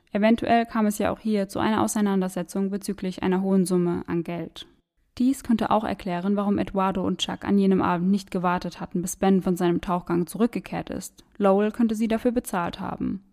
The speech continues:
Oder vielleicht haben sie ihm ja sogar geholfen. Es gibt jedoch keinerlei Beweise, die Lowell belasten könnten. Zwei Jahre nach Bens Verschwinden stirbt Lowell auf mysteriöse Weise.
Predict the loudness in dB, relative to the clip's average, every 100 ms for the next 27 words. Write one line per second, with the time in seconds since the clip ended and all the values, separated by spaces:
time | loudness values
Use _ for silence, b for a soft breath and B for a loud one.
0 | _ 0 0 0 0 0 -4 -6 -4 0
1 | 0 0 2 2 0 -4 -4 -2 -4 -4
2 | -8 -6 -8 -8 _ _ _ _ _ _
3 | _ _ -6 -4 0 2 2 0 -2 0
4 | 0 0 0 0 0 -2 -6 -4 0 0
5 | -2 -2 -4 -4 -4 -8 -8 -8 -6 -8
6 | -10 _ _ _ _ _ _ -4 0 2
7 | 2 2 4 2 2 -2 -2 -6 -4 -4
8 | -2 -2 0 -2 -2 -2 -2 -2 0 0
9 | 0 0 2 2 2 -2 -4 -6 -8 -8
10 | -8